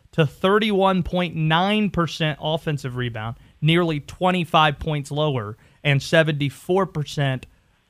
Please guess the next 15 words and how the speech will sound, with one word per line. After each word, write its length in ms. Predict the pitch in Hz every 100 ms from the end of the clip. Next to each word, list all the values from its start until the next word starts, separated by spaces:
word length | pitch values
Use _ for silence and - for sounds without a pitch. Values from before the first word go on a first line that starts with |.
| -
defensive 480 | 135 165 156 131 127
rebounding 440 | 120 113 110 117
percentage, 560 | 120 - 143 139 139 - _ _
five 280 | 151 139
points 280 | - 135 -
lower 280 | 131 123 120
than 300 | 117 117 113 _ _ _
where 180 | 135 120
it 80 | 117
was 300 | 120 110 113
when 140 | 113
he's 180 | 123 127
on 200 | 175 170
the 60 | 143
court." 380 | - 113 95